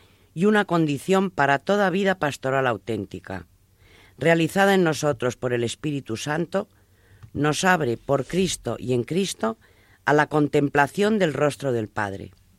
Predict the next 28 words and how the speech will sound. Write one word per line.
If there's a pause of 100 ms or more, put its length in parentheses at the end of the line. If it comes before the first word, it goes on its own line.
(640)
Aprender
esta
lógica
trinitaria
de
la
oración
cristiana, (480)
viviéndola
plenamente
ante
todo
en
la
liturgia, (600)
cumbre
y
fuente
de
la
vida
eclesial, (640)
pero
también
de
la
experiencia
personal.